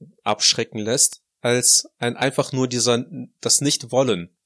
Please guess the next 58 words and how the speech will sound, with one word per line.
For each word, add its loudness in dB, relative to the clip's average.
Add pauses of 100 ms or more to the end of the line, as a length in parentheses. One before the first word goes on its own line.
(260)
Und -4
das 2
ist 0
tatsächlich 2
so 2
ein -4
Punkt, -2
wo 0
ich -2
dann 0
hingehe -2
und -4
sage, 2
so, 0
ja, 4
okay, 0
das 2
kann -4
halt -6
nicht -2
sein. 0 (260)
Genauso, 4
wo -2
man 2
dann 2
aber 4
auch 2
hingehen -6
geht 2
und -2
dann -2
genauso 4
es 2
bei 0
Frauen 2
halt 0
so -2
gibt, -4 (300)
die -2
dann 0
sich 0
für -6
das 2
Beste 2
halten 0
und 0
dann -2
nicht -4
verstehen 0
können, -6
dass 0
sie -2
von -4
einem -4
Mann 0
eine 0
Abfuhr -4
bekommen. -8